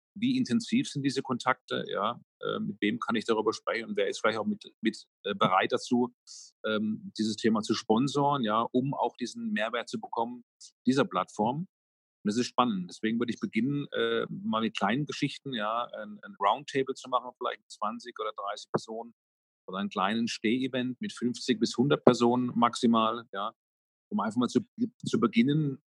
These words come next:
ja, äh, mit den Leuten eben einfach zu kommunizieren. Was wichtig ist, zu beachten, du musst den Leuten halt einen Mehrwert bieten, ja. Wenn du sagst, du machst hier Networking, machst Netzwerk,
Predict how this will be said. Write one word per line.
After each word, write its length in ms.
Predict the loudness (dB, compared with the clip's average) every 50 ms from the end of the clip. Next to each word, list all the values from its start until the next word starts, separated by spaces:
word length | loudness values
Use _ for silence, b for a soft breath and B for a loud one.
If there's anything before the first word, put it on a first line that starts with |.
| _ -4
ja, 280 | 0 2 2 2 2 0 -2
äh, 140 | -4 -4
mit 160 | -4 -4 -4 -4
den 80 | -4
Leuten 280 | -2 -2 -2 -2 -2 -2
eben 200 | -2 -2 -2 -2
einfach 300 | -2 -2 -2 -4 -8 -12
zu 100 | -10 -8
kommunizieren. 640 | -4 0 2 2 2 0 0 0 0 0 0 -4 -10 _ _ B B B B B B _ _
Was 180 | 2 2 4 4
wichtig 260 | 4 4 4 4 2
ist, 360 | 4 2 2 -2 -8 -12 -16 _ _ _ _ _ _ _ -14
zu 140 | -12 -2 0
beachten, 460 | 2 2 2 2 -2 -2 -4 -4 -2
du 80 | 0 2
musst 180 | 2 0 2 2
den 80 | 2
Leuten 260 | 4 4 2 2 2 0
halt 140 | -2 -2 0
einen 140 | 0 0
Mehrwert 380 | 2 2 2 0 0 -2 -4 -6 _ -6
bieten, 320 | -4 -4 -6 -8 -16 -20 _ _ _ _ _ -6
ja. 240 | -4 -4 -4 -4 -8 -14 _ -8
Wenn 100 | -4 -2
du 280 | 0 0 0 0 -2 -4 -6
sagst, 400 | -2 2 4 4 4 2 0 -2
du 40 | 0
machst 240 | 0 0 0 0 0
hier 140 | 0 0 2
Networking, 640 | 0 0 -2 0 0 2 2 2 2 0 0 0 0
machst 240 | 0 -2 -2 -2 -4
Netzwerk, 480 | -4 -4 -4 -4 -2 -2 -2 -2 -4